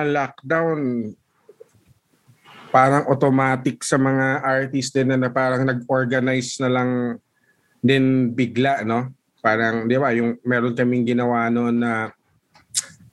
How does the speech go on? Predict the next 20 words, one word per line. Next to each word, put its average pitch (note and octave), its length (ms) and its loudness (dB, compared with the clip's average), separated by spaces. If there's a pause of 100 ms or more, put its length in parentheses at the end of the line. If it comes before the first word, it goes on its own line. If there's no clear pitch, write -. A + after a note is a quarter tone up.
(400)
mamatay A#2+ 420 4
kang B2 240 0
hayop A#2 400 -2
kang A#2 220 0
covid G#2+ 420 -2
ka, G#2 300 -2
yung A2+ 100 0
mga G#2+ 200 0 (600)
unang A#2 320 4
linggo A2 540 0
ng G#2+ 480 -2
pagka-lockdown G#2+ 800 -2
agad. G#2 400 -2
Parang, G#2+ 320 -2 (320)
paano D3+ 240 2
ba E3+ 100 2
gagawin D#3 380 0
natin? C#3 340 0
Kasi, B2 240 -4 (1400)
so, D3 320 0